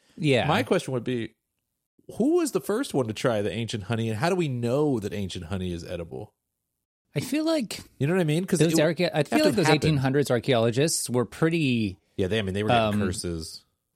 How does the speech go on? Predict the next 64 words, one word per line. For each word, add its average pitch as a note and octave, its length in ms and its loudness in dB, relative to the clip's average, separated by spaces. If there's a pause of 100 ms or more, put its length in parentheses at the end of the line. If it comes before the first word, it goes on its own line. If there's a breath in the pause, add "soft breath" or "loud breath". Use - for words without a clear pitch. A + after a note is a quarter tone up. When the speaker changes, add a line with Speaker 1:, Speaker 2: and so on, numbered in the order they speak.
Speaker 1:
like, E3+ 160 2
they, F#3 240 2
they, D#3+ 220 4
<laughs> - 60 -6
yeah, D3+ 300 4
I B2+ 120 4
don't, F#3+ 280 0
I F#3 60 4
don't G#3+ 140 2
think G#3 100 0
Speaker 2:
Yeah. C#3 60 -2
Speaker 1:
honey D#3 160 0
was C3 120 0
a C3+ 60 2
thing A#2+ 220 2
they G#2+ 80 2
were G2+ 160 0
worried G#2 240 0
about. F#2 260 -2
Like, G#2+ 160 0
they C#3+ 120 4
were C#3 200 2
already A2+ 320 2
brave G2+ 300 -2
enough. F2+ 220 -2
Speaker 2:
So C#3 40 4
they D#3 60 2
just D#3 140 -4
tried B2+ 320 4
it, G2+ 180 0
and G#2 80 -6
they're G#2 100 0
like, G#2+ 160 -2
"Oh, D3+ 300 -4 (400)
honey F#3+ 140 2
doesn't A2 180 0
go G2 100 -2
bad." E2+ 280 -4 (320 loud breath)
Like, C3+ 140 2
d-, D3+ 140 2
is D3 120 0
there C#3+ 120 2
s-, - 220 -2 (120)
like, A2+ 380 -2 (840)
did A#2 140 0
they G#2+ 120 2
take B2 280 -2
this A2+ 120 -4
ancient G#2+ 320 -4
honey G#2+ 240 0
and F2 120 -4
study A2 340 0
it? C3 80 -2
Like, G2+ 140 -4
is F2 80 -6
that F#2+ 160 0
how G#2 80 0
they F#2+ 100 0
found F#2+ 220 -2
the E2 80 -6
science A#2+ 420 -4
of C#3+ 100 -8
this? D3 260 -4
Like, F#2 300 -8